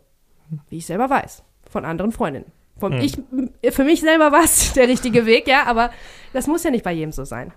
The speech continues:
Speaker 1: Das wird hier so ein bisschen unterstellt. Das finde ich
Speaker 2: Hm.
Speaker 1: halt doof.
Speaker 2: Ja.
Speaker 1: Weil auch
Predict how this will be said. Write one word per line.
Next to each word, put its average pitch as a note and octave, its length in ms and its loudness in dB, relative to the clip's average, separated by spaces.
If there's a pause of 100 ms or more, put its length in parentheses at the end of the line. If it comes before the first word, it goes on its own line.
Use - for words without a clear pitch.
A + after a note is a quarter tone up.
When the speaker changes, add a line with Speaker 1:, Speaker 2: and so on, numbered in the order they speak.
Speaker 1:
Das F#3 180 -8
wird A3 100 -2
hier A#3 80 -2
so A3+ 80 -2
ein A3+ 40 -2
bisschen A#3 180 -4
unterstellt. G3 520 -6 (200)
Das - 60 -20
finde B2+ 140 -2
ich A#3 60 -4
Speaker 2:
Hm. A#3+ 40 -4
Speaker 1:
halt C4+ 140 -6
doof. G#3+ 200 -4 (260)
Speaker 2:
Ja. B2+ 240 -4 (560)
Speaker 1:
Weil G#3+ 280 2
auch A#3 260 2